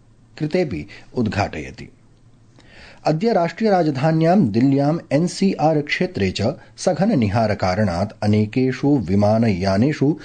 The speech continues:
रेलयानेषु च व्यवधानम् अभवत्। आकाशवाण्याः सह वार्तालापं कुर्वन् दिल्ली विमानस्थानकस्य एकः अधिकारी अवदत् यत् इन्दिरागान्धी अन्ताराष्ट्रिय विमानस्थानके न्यूनदृश्यतायाः कारणात् प्रायः दश विमानयानानि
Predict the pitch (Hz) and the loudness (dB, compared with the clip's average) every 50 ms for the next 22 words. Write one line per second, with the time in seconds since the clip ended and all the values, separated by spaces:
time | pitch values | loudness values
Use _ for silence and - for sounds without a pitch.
0 | - - - - 180 98 120 143 165 160 151 117 107 107 107 110 117 151 175 160 | -18 -18 -14 -6 -2 0 0 2 2 0 0 0 2 2 2 2 2 2 0 -2
1 | - 123 117 113 123 143 - - - - - - 185 - - 101 - - 220 185 | -4 -2 0 2 0 0 -2 -6 -14 -4 -2 0 0 0 0 0 -2 0 0 0
2 | 202 220 202 - - - - - - - - - - - - - - - - - | 2 0 0 0 -2 -6 -6 -8 -12 -18 -20 -20 -20 -20 -20 -20 -20 -20 -20 -14
3 | - - 98 101 98 104 92 90 - 98 92 90 90 92 98 107 110 107 101 120 | -6 -2 -2 -2 0 0 -2 -2 0 -2 -2 0 0 0 0 2 2 0 0 -2
4 | 117 - - 131 120 113 131 113 90 95 98 98 98 - 90 87 90 87 82 95 | -2 -2 -2 -2 0 0 0 0 0 0 -2 -2 -2 -4 -4 -4 -4 -6 -4 -6
5 | 92 87 - - 135 117 113 127 156 160 - - - - - - 92 107 131 147 | -6 -4 -2 -2 0 2 2 0 0 -2 -6 -16 -20 -20 -16 -8 -2 0 0 2
6 | 160 185 170 143 139 147 160 170 160 - - - - 143 139 156 156 190 190 - | 2 2 2 2 2 2 0 0 -2 -6 -8 -6 -2 -2 0 0 0 -2 -4 -2
7 | - 98 95 110 120 - - 110 120 123 123 - 107 92 120 139 - - 107 98 | -2 -2 0 0 0 -2 -2 0 0 0 0 -2 -4 -2 -2 -4 -4 -4 -6 -6
8 | 98 - 117 95 85 82 80 80 80 87 85 110 139 151 - - - - - - | -2 -2 -2 -2 -2 -4 -6 -8 -8 -4 -2 -2 -2 -2 -4 -14 -20 -20 -20 -12
9 | - 101 110 120 113 117 - - - - - - - 123 139 151 175 180 185 185 | -4 0 0 0 0 -2 -8 -18 -20 -20 -20 -8 -2 0 2 2 2 2 0 0
10 | 151 156 156 147 143 160 208 - - - 120 117 113 143 143 147 139 139 135 - | 0 0 0 0 0 -2 -2 -2 -6 -2 -2 0 2 2 0 2 0 0 -2 -4
11 | - 175 180 147 92 82 107 110 120 147 180 202 196 - - - 113 95 92 87 | -4 -2 -2 -2 0 0 0 2 2 2 0 0 -2 -4 -4 -4 -2 -2 -2 -4
12 | - 92 107 139 147 - - - - - - 101 120 147 190 226 247 185 123 98 | -6 -4 -4 -4 -4 -6 -18 -20 -14 -4 0 0 2 2 2 2 2 2 2 0
13 | 95 95 - - 98 - 101 90 87 87 92 95 87 78 92 85 82 - - 104 | -2 -4 -2 -4 -2 -2 -2 -2 -2 -2 -2 -4 -4 -4 -4 -6 -8 -6 -4 -2
14 | 117 139 139 110 98 95 113 127 - - - - - - - 117 110 113 117 117 | 0 2 2 2 2 0 0 -2 -4 -12 -20 -20 -14 -4 -2 0 2 2 2 2
15 | 113 139 131 98 73 76 85 127 143 143 - 180 147 101 104 104 110 107 107 101 | 2 0 0 -2 -4 -4 -2 -2 -2 0 0 -2 -2 0 2 2 2 2 2 0
16 | 98 92 90 92 95 98 - 120 107 98 120 127 | 0 0 0 0 0 0 0 2 2 0 0 -2